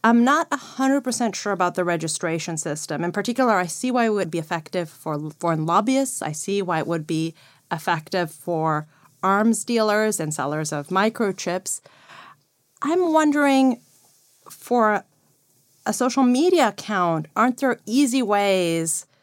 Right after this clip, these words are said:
to log on that don't involve so much governmental involvement?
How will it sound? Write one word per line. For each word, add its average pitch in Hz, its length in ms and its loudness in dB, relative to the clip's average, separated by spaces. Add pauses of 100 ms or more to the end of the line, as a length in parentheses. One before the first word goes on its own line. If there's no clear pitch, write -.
(680)
to 226 140 -2
log 202 260 4
on 190 300 4
that 175 240 -2
don't 220 220 2
involve 175 580 0
so 220 460 0
much 180 260 -2
governmental 165 580 -2
involvement? 151 840 0